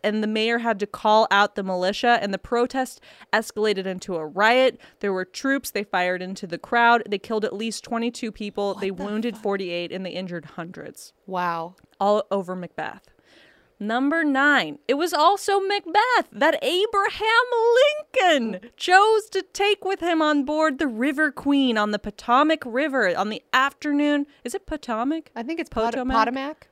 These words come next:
Speaker 1: Potomac. You guys, I don't live in, in Alabama town or wherever
Speaker 2: <laughs>
Speaker 1: that fuck that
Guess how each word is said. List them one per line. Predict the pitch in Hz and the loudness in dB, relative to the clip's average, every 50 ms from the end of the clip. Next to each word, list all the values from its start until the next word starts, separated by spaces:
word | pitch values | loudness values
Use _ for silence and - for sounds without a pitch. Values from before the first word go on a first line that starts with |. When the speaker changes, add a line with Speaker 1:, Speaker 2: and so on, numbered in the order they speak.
| _ _ - | _ _ -6
Speaker 1:
Potomac. | - 233 233 240 247 254 254 247 254 254 254 _ _ _ _ _ _ _ _ _ _ _ _ _ _ _ _ | -2 -2 0 0 0 -2 -2 -2 -4 -4 -8 _ _ _ _ _ _ _ _ _ _ _ _ _ _ _ _
You | - 240 | -12 -2
guys, | 254 311 302 294 277 285 - - _ | 2 4 4 4 4 2 -2 -4 _
I | - 240 | 0 2
don't | 254 262 359 370 311 - | 4 4 2 2 0 0
live | 254 254 247 247 240 226 | 2 4 4 4 4 4
in, | 233 226 214 208 196 - | 2 0 -2 -6 -6 -4
in | 202 214 214 214 | -4 -4 -2 -2
Alabama | - 208 208 208 208 202 214 208 208 196 196 185 | 0 0 0 0 0 0 -2 -2 -2 -2 -4 -6
town | - - 190 180 180 175 170 | -6 -4 -4 -4 -2 -4 -4
or | 170 | -6
wherever | 170 180 190 202 202 185 190 | -4 -2 -2 -2 -2 -2 -2
Speaker 2:
<laughs> | |
Speaker 1:
that | 190 180 - - 302 196 | 0 2 2 2 2 4
fuck | 202 403 381 539 508 - | 4 8 10 10 10 10
that | - 466 370 359 - | 10 6 6 6 4